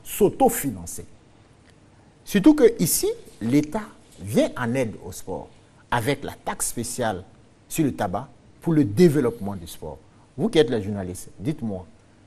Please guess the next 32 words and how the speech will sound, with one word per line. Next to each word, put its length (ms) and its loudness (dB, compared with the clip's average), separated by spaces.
depuis 300 4
l'instauration 1080 0
de 200 -6
cette 580 -8
parafiscalité, 760 -2
d'abord 280 4
en 40 2
deux 120 0
mille 180 -4
trois 280 -4
au 60 -10
profit 280 -4
du 120 -6
football, 420 -6
et 80 -6
puis 220 -4
après 280 -2
en 120 0
deux 140 2
mille 140 -2
six, 380 -8
élargie 420 4
aux 160 -4
autres 140 -4
fédérations, 500 -8
dites-moi 760 4
comment 360 8
le 120 0
sport 360 -2
en 80 -10
Côte 160 -6
d'Ivoire 260 -8